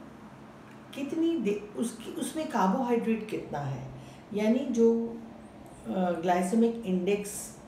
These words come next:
उस फ्रूट का था तो उसका कार्बोहाइड्रेट कितना है, वो निर्भर करेगा पोर्शन साइज पे कि आपने कितने पोर्शन में वो फल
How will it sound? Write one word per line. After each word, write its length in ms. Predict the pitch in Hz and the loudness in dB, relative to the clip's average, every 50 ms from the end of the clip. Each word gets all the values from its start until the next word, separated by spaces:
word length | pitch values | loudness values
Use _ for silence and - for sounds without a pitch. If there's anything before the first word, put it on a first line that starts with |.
| - - - - | -18 -16 -10 -6
उस 220 | - 185 180 - - | -6 -6 -6 -4 -2
फ्रूट 260 | 190 208 220 214 - | 0 0 0 0 -2
का 180 | - - 156 147 | -4 -4 -4 -4
था 400 | - 175 196 262 349 - - - - - - - - - - | -2 -2 -2 -2 -2 -2 -6 -10 -14 -16 -18 -18 -18 -6 -4
तो 80 | 254 | -4
उसका 420 | 247 - 254 226 - - - 262 285 330 349 - - - - - | -2 -2 -2 -2 -2 -4 -4 -4 -4 -4 -6 -8 -10 -14 -12 -4
कार्बोहाइड्रेट 680 | - 185 165 165 175 196 190 180 170 175 180 175 175 - | 0 2 2 4 4 4 4 4 4 4 2 0 0 -2
कितना 320 | - 165 160 - - 156 143 | -2 -4 -4 -4 -4 -4 -4
है, 100 | 143 165 | -2 0
वो 140 | 220 277 277 | 2 2 4
निर्भर 360 | 269 247 220 190 226 226 - | 4 4 4 4 4 2 2
करेगा 400 | - 214 208 202 208 202 254 320 - - - - - - - - - - | 2 2 2 2 2 2 2 0 0 0 -4 -6 -12 -16 -18 -18 -8 -2
पोर्शन 480 | 220 226 226 220 190 - - 233 220 208 | 2 4 4 4 2 2 2 2 2 2
साइज 360 | - - 160 143 139 135 131 | 2 0 0 0 0 0 -2
पे 200 | - - - - - - - - - - - - - - | -4 -8 -10 -10 -10 -10 -12 -14 -16 -18 -18 -16 -10 -6
कि 180 | 269 - - - | -6 -6 -6 -6
आपने 640 | 185 180 - - - 180 190 180 190 269 - - - - - - - - - - | -4 -4 -2 -2 -2 -4 -4 -2 0 0 0 -2 -6 -12 -16 -18 -18 -18 -8 -4
कितने 560 | - 233 - - 254 254 285 311 320 - - - | -2 -2 2 4 4 4 4 4 0 -2 -2 -2
पोर्शन 460 | 190 180 175 175 - - - 202 185 | 0 0 2 0 0 0 0 0 2
में 420 | 170 156 151 160 214 262 - - - - - - - - 160 | 2 0 0 0 0 -2 -2 -4 -8 -12 -16 -16 -14 -8 -4
वो 160 | 170 190 202 | 0 2 2
फल 420 | 196 - - 170 151 151 165 165 | 2 2 2 2 4 4 2 0